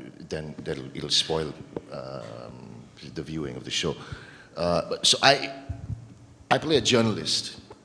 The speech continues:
uh, an award-winning journalist, uh, who's very righteous. He's a very righteous guy. He, he, um, he will go to any extent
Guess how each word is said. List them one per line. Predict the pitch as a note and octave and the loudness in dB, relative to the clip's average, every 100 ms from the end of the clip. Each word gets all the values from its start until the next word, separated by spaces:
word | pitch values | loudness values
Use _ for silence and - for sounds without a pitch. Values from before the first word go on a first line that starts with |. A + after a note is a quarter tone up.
| - - - - | -20 -20 -18 -12
uh, | D2+ - | -10 -8
an | D#2 D#2 | -10 -6
award-winning | E2+ F2+ F2+ F2+ E2+ E2 | -4 0 0 0 -2 0
journalist, | F2 D#2+ C#2 - - - - - - - - - | 0 0 -2 -2 -4 -8 -20 -20 -20 -20 -20 -12
uh, | - E2 E2 E2 D#2+ D#2 C#2 - - - - - A1+ - - - | -6 -6 -4 -4 -4 -4 -6 -8 -14 -16 -18 -20 -20 -20 -18 -12
who's | G#2+ A2+ | -6 -4
very | F2+ G#2 A2 | -2 -2 -2
righteous. | E2 D#2+ D2+ - C2+ - | -2 -2 0 0 0 -4
He's | E2+ | -6
a | E2 | -8
very | E2 F2+ | -8 -10
righteous | C#2 D#2 D#2 - - | -6 -4 -2 0 -2
guy. | C#2 C2 B1 | -4 -6 -8
He, | - E2 C#2+ - - | -8 -8 -8 -14 -18
he, | - E2 D#2+ D#2 - - - - - - - | -14 -12 -12 -16 -18 -20 -20 -20 -20 -20 -14
um, | D#2 D2+ D2 C#2+ C#2+ C2+ C2 - | -12 -10 -12 -12 -12 -14 -16 -14
he | - F#2 | -6 -4
will | F#2 | -4
go | F2 F#2 | -4 -6
to | F2+ - | -6 -8
any | F#2 | -8
extent | E2+ - - D#2 D2+ D2 | -2 0 0 0 -2 -6